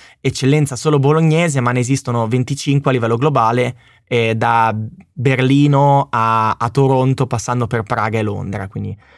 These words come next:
non siamo solo noi bolognesi a aver avuto una bella idea, anzi l'abbiamo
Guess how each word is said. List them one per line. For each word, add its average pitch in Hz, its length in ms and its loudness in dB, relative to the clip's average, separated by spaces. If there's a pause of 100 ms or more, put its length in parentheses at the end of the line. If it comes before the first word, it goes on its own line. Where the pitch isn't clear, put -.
(140)
non 120 160 -2
siamo 123 480 0
solo 127 240 0
noi 131 140 4
bolognesi 127 560 0
a - 20 2
aver 113 180 0
avuto 113 260 -2
una 110 120 -2
bella 110 160 -2
idea, 110 260 -2
anzi 107 280 -6
l'abbiamo 110 420 -2